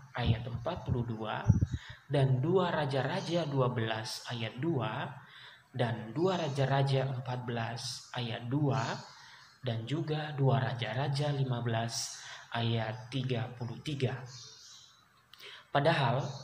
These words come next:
dalam Gereja Katolik, pemberian gelar Ratu Surga kepada Bunda Maria sama sekali bukan sebagai saingan atas keutamaan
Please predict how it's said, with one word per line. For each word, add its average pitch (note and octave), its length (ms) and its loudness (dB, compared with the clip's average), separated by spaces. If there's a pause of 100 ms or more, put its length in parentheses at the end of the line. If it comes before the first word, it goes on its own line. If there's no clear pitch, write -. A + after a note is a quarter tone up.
(680)
dalam F#3+ 400 2
Gereja C#3 320 2
Katolik, C#3 560 2 (960)
pemberian D3+ 720 6
gelar C#3+ 320 4
Ratu C3 400 0
Surga A#2+ 560 -2
kepada A#2 400 -4
Bunda C3 560 2
Maria C#3 480 0 (560)
sama F#3 480 0
sekali C3 720 0 (320)
bukan D3 640 2
sebagai A#2+ 720 0
saingan C3+ 960 0 (560)
atas D#3+ 720 0
keutamaan B2+ 960 0